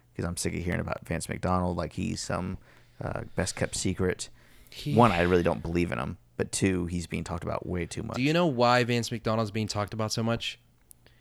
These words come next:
Speaker 2: Because
Speaker 1: Why?
Speaker 2: the truth of the matter is nobody knows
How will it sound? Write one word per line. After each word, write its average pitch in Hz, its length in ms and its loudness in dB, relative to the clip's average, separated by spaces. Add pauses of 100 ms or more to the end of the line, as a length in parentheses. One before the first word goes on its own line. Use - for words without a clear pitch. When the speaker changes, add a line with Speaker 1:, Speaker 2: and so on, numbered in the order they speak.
(220)
Speaker 2:
Because 120 760 2 (220)
Speaker 1:
Why? 123 80 -10
Speaker 2:
the 120 100 0
truth 160 400 2
of 160 100 2
the 151 100 6
matter 135 340 6
is 104 340 0
nobody 123 640 0
knows 107 640 -2